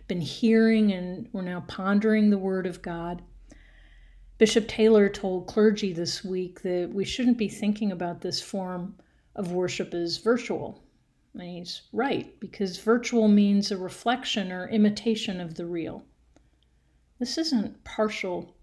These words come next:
worship. This isn't fake or imitation worship. This online worship is real. And we know that. We feel that week in and week out. We may not be able to gather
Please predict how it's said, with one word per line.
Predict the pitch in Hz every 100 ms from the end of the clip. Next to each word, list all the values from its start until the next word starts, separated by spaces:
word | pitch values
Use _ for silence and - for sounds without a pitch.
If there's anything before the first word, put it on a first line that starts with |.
| _
worship. | 202 220 - - - _ _ _ _
This | - 285
isn't | 285 - -
fake | - - 202 208 185
or | 170 170
imitation | 196 196 - 208 202 196 120
worship. | 165 - - - _ _ _ _ _ _ _ _ _ _
This | 262 -
online | 214 220 233 247 247 233
worship | 240 - 240 240 - _
is | 190 185 185 - - _ _ _
real. | - 170 180 180 165 - - _ _ _ _ _ _ _ _ _ _ _
And | 196 185
we | 208
know | 214 208
that. | 202 160 - - - -
We | 202
feel | - - 214 196
that | 175 160 214
week | 196 190 -
in | 180
and | 180 180
week | 175 170
out. | 180 170 175
We | 190
may | 196 208
not | 208 202
be | 214 196
able | 185
to | 180
gather | 175 180 175 175